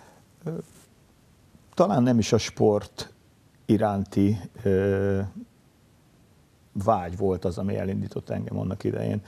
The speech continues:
Ugye én, csak pár év van köztünk, de én azt a, azt a, ö, befagyott tavi, ö,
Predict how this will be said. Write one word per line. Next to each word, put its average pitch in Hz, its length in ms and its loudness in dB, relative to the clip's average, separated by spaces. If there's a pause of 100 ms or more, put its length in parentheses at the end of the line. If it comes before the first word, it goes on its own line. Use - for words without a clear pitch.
(300)
Ugye 113 140 -2
én, 120 280 2 (180)
csak - 160 0
pár 110 240 0
év 95 160 0
van 95 180 -2
köztünk, 98 440 -2
de 95 100 0
én 92 120 0
azt 92 260 -4
a, 95 200 0
azt 98 260 -4
a, 95 160 0 (360)
ö, 110 240 0
befagyott 101 640 0
tavi, 98 440 0 (180)
ö, 92 800 0